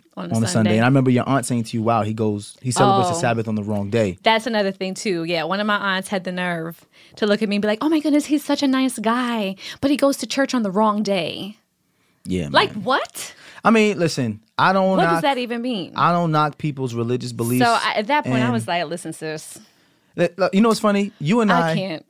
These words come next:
Speaker 2: you and I raised our children differently. We didn't
Speaker 1: Mm-hmm.
Speaker 2: choose. We
Speaker 1: No.
Speaker 2: talked about this when
Speaker 1: Right.
Speaker 2: I, when I asked her
Speaker 1: Absolutely.
Speaker 2: what she,
Speaker 1: It was a
Speaker 2: 'cause,
Speaker 1: conversation.
Speaker 2: because it was big in my upbringing.
Speaker 1: And it was big
Speaker 2: You
Speaker 1: in
Speaker 2: know,
Speaker 1: mine.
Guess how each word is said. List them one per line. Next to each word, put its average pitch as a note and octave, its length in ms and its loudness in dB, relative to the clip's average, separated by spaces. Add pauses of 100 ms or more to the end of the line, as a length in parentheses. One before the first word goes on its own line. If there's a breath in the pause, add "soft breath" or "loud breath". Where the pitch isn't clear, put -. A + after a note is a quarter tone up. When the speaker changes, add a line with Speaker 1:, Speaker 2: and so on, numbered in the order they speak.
Speaker 2:
you D#3+ 200 -2
and E3+ 80 0
I D3 60 2
raised B2+ 300 2
our A2 140 0
children G#2+ 380 -4
differently. G2 500 -6 (140)
We B2 120 2
didn't D3 200 4
Speaker 1:
Mm-hmm. B2+ 200 2
Speaker 2:
choose. - 220 -8 (420)
We C#3+ 120 6
Speaker 1:
No. E3+ 80 4
Speaker 2:
talked E3 280 2
about A2+ 220 0
this F#2 260 -8
when A#2 140 0
Speaker 1:
Right. A2 140 0
Speaker 2:
I, - 20 -6
when B2 120 0
I D3 100 4
asked D3+ 300 0
her C#3 180 2 (100)
Speaker 1:
Absolutely. G3 460 -6
Speaker 2:
what C3 100 2
she, C3 220 0
Speaker 1:
It B2 80 -4
was F3+ 100 -6
a D3 40 4
Speaker 2:
'cause, B2+ 60 2
Speaker 1:
conversation. F#3+ 360 -2
Speaker 2:
because D#3 220 2
it D3+ 80 0
was C#3 140 -2
big D#3+ 220 0
in D3 100 0
my C3 180 2
upbringing. A2 680 -4 (220 soft breath)
Speaker 1:
And G3+ 100 -4
it F3+ 60 -6
was F#3 100 -6
big D3+ 160 0
Speaker 2:
You B2+ 80 4
Speaker 1:
in A2+ 40 6
Speaker 2:
know, A2 60 4
Speaker 1:
mine. E3 220 -4